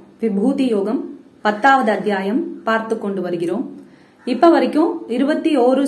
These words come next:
ஸ்லோகங்களை நாம் அனுபவித்துள்ளோம். இன்னைக்கு இருபத்தி ரெண்டாவது ஸ்லோகத்தை பார்க்க போறோம். கண்ணன் அர்ஜுனனிடத்தில் தன்னை எவ்வாறாக தியானிப்பது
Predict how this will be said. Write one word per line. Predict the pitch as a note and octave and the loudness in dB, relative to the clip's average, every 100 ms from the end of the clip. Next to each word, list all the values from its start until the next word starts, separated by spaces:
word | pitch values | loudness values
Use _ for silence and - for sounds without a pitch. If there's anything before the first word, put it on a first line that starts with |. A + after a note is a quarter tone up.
| C#4 | 0
ஸ்லோகங்களை | A3 A3 A3+ G3+ G#3 | 0 0 0 0 0
நாம் | B3 G#3 C4 - - | -2 -2 -4 -6 -2
அனுபவித்துள்ளோம். | G#3 G3 F3+ E3+ D#3+ D3 D3 C#3+ - _ _ | 0 0 -2 -6 -8 -10 -12 -14 -20 _ _
இன்னைக்கு | G#3+ B3+ B3+ C4+ F4 - | -2 0 0 0 -2 0
இருபத்தி | A3+ C4 C4+ | 0 0 0
ரெண்டாவது | A#3+ G#3+ A3+ G#3+ G#3 | 0 0 0 0 -2
ஸ்லோகத்தை | G3 G3 F#3+ G#3 | -2 -4 -6 -8
பார்க்க | E3 E3+ | -8 -10
போறோம். | E3 D3 D3 - - _ _ _ _ _ _ _ _ _ _ | -12 -12 -14 -18 -20 _ _ _ _ _ _ _ _ _ _
கண்ணன் | - B3+ D4+ F4 C4+ E4+ - - - - _ _ _ _ - - | 2 6 6 6 6 2 -4 -10 -18 -20 _ _ _ _ -20 -2
அர்ஜுனனிடத்தில் | A3+ A3 C#4 E4 C#4+ A#3+ A#3 G#3+ B3 E4+ - - - - _ _ _ _ _ | 2 4 6 6 8 6 2 0 -2 -2 -6 -14 -20 -20 _ _ _ _ _
தன்னை | A3 C4 C#4+ D4 | 4 6 6 6
எவ்வாறாக | B3 A3 E4 E4+ D4+ C#4 C#4+ | 4 6 8 10 8 6 4
தியானிப்பது | A3 A3+ A#3 C4 - A3 G#3 A3+ | 4 4 6 4 2 0 2 2